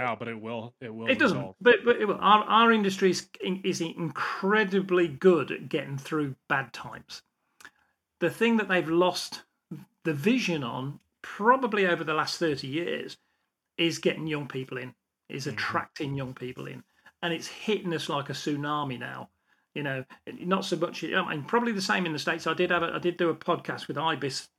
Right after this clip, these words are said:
Speaker 2: uh, last year. Um, uh, so it, it is an issue. It's a global issue.
Speaker 1: Mm-hmm.
Speaker 2: But we've had things in the U K. W-, w-, everybody's had the pandemic. That was terrifically disjointing for,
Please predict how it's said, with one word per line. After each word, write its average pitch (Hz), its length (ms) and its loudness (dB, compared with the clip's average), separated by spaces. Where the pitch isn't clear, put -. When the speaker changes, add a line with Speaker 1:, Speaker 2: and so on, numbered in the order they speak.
Speaker 2:
uh, - 60 -12
last 143 360 -4
year. 143 240 -4
Um, 135 440 -4
uh, - 180 -6
so 170 180 2
it, 170 100 -2
it 226 260 2
is 247 140 2
an 190 80 6
issue. 175 280 2
It's 196 120 -4
a 233 60 2
global 214 320 2
issue. 98 340 -8
Speaker 1:
Mm-hmm. 110 160 -12
Speaker 2:
But 208 140 2
we've 233 180 2
had 214 200 4
things 196 240 2
in 175 100 6
the 165 60 -2
U 160 160 2
K. 156 240 2
W-, 135 200 -4
w-, 160 300 -8
everybody's 185 360 4
had 170 120 4
the 143 60 -8
pandemic. 160 580 -2
That 170 380 0
was 151 240 -4
terrifically 160 1080 -4
disjointing 151 720 -2
for, 135 220 -8